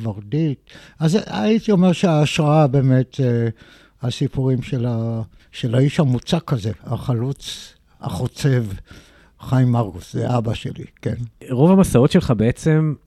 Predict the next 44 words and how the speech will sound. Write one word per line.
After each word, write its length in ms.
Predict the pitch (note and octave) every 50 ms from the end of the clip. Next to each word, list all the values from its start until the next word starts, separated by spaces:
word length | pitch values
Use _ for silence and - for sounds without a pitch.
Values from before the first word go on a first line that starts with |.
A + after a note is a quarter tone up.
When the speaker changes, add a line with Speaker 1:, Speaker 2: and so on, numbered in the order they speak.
| _ _ _
Speaker 2:
או 120 | - A2 A2+
אני, 120 | A#2+ B2
אני 160 | C3 - D#3
לא 40 | D3 F3+
יודע 120 | F#3 G#3+
אם 100 | G#3+ G#3
רוב, 340 | F#3+ F3+ F#3 F3+ D#3 A#2+ A2
אבל 220 | G#2+ G#2+ A#2 A2+
תגיד 240 | - - B2 C#3 D3
לי 100 | D3+ C#3
אתה, 260 | B2+ - D#3+ D3+ C#3
אבל 280 | A#2 G2 A2 A#2 A2+ G#2+ - -
המון 280 | C3 A#2 C3 D3 D#3+
המון 380 | D#3+ D#3 D#3 D#3 D#3 D3+ D#3 D3 - _ _ _ _ -
צעדת 340 | - B2 A#2+ B2+ C#3 B2
לבד. 400 | B2+ A2+ A2 G2+ G#2 A2+ G#2+ G2 F2+ F2 - - - _ _
Speaker 1:
או, 220 | - C#3+ C#3+ D3 D3+
נכון. 160 | F3 G#3 G#3+
Speaker 2:
בדד. 240 | G#2+ B2 B2 A2+ G2 - - - - _ _ _ _ -
מה, 160 | C3+ C3+ C3 - D#3
Speaker 1:
נכון. 360 | D3 D3+ D3 - A#2+ G2 F2 - -
Speaker 2:
מה, 120 | - - - - - B2+
למה 200 | C#3+ D3+ E3+ G3+
זה, 160 | G3+ G#3 F#3+
Speaker 1:
תראה. 100 | F3+ D#3
Speaker 2:
למה 160 | D3+ D#3+ F3 F3+
זה 140 | E3 D#3+
היה 120 | D3 D3+ D3+
לך 180 | D#3 - -
טוב? 300 | B2+ - - D3+ D3 C3+
מה, 180 | B2+ C3 D3 D3
מה 100 | B2+ D3
חשוב 400 | - - - - - D3 D3 C#3+
לך 160 | C#3+ C3 -
בזה? 420 | C3 A#2+ B2 A2+ A2+ A#2 A2+ G#2+ G2 - _ _ _ - - - _
Speaker 1:
כן. 100 | - - - - - _ _ _ _ _ - -
תראה, 220 | - F#3 F#3 D#3 C3 - - -
קודם 240 | - A3 A#3 B3 B3+
כל, 200 | - - G3+ F#3
אני, 340 | F#3 F3 E3+ E3+ D#3+ D#3+ E3+ -
מטבעי 560 | - D#3 E3 E3 - - G3 D3 F3+ A3 G#3+
אני 220 | A3 G3+ F3+ E3+ D3+
לא 160 | D3 D#3 D3+
מיזנטרופ. 600 | E3 D#3+ C3+ C3 D#3 C#3+ C3 - - A2+ A2